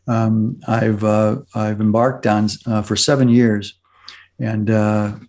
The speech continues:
I'd like to say why and what the context was for all that, and, and begin to, um, say, uh, uh, to everyone, uh, what, what happened to me,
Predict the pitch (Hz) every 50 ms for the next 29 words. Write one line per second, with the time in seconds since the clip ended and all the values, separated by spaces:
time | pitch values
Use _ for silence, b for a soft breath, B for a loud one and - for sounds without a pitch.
0 | _ _ - 117 110 117 117 113 - 117 101 - - 117 113 113 107 104 110 107
1 | 113 113 110 113 113 113 110 110 110 107 104 107 113 113 - - 120 120 117 117
2 | - 117 113 - - - 117 113 113 107 - - - 117 113 117 - 107 107 107
3 | 107 107 110 110 110 107 104 104 - - - 113 107 110 110 107 123 123 120 120
4 | 120 - - 123 117 110 110 107 104 B B B B B B B B B B B
5 | 143 117 110 107 110 110 104 - - - 135 127 123 120 113 113 113 110 120 135
6 | - _ - 120 113 110 110 113 - 131 127 117 110 107 117 117 - - - -
7 | 127 - 131 131 131 135 127 117 110 101 90 95 107 110 123 - - _ - 110
8 | 104 104 104 104 104 - - _ _ 123 120 117 113 - 117 120 120 104 117 123
9 | 127 131 - 131 117 107 - - 104 101 101 101 101 104 107 -